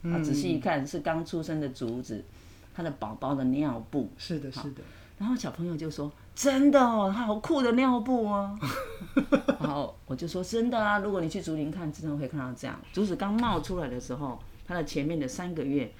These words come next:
Speaker 2: 外面会有一层保护的叶子，叫竹拓。那这个竹拓呢，会在三个月大的时候自己会脱落。脱落完以后，这个竹子呢，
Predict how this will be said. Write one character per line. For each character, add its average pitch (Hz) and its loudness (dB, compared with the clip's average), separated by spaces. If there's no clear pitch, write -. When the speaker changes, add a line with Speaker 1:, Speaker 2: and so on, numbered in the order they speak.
Speaker 2:
外 175 0
面 160 0
会 143 -2
有 - -6
一 175 -2
层 123 -6
保 104 -6
护 139 -2
的 - -10
叶 147 2
子， - -14
叫 127 -6
竹 107 -12
拓。 - -6
那 208 -2
这 277 -2
个 254 4
竹 143 -2
拓 180 -2
呢， 135 -2
会 160 -4
在 165 -4
三 180 -4
个 156 -2
月 151 0
大 156 -4
的 127 -6
时 123 -6
候 131 -6
自 165 -8
己 120 -8
会 135 -6
脱 131 -6
落。 135 -6
脱 277 -2
落 294 4
完 214 2
以 165 0
后， 185 0
这 247 0
个 202 4
竹 156 0
子 147 -4
呢， 123 0